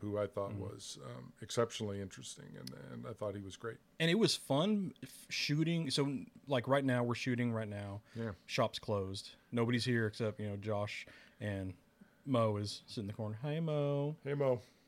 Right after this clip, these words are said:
Speaker 2: <laughs> Um, but shooting live in a shop, you know, I didn't know what to expect. I didn't know if it was gonna be
Speaker 1: Oh, I
Speaker 2: too
Speaker 1: thought it came off
Speaker 2: loud,
Speaker 1: great.
Speaker 2: too noisy, too everything. You know, it was just fine.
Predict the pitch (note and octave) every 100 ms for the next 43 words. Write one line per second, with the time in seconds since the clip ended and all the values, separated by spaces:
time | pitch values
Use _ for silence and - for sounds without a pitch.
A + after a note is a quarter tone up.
0 | _ - - E3+ - - - F#3+ - -
1 | - - - - D#3 C#3 G#2 A#2 D#3+ -
2 | G#3 G#3+ B2 G#2+ A#2 D#3+ D#3+ - - -
3 | - B2 C#3 A#2 - A#2 G#2 E3 - B2+
4 | A#2 B2+ B2 C#3+ C3+ B2+ A2+ G2+ - -
5 | G2 - - G#2+ A#2+ A#2 G#2+ G#2+ G2+ F#2+
6 | G2+ G2+ G#2+ D3+ D#3+ E3 D#3 C3+ G#2 A2
7 | C3+ C#3 C#3 C3+ C3 C#3+ - - - -
8 | F#2+ G2 B2+ E3+ A#2+ A#2+ - B2 G#2+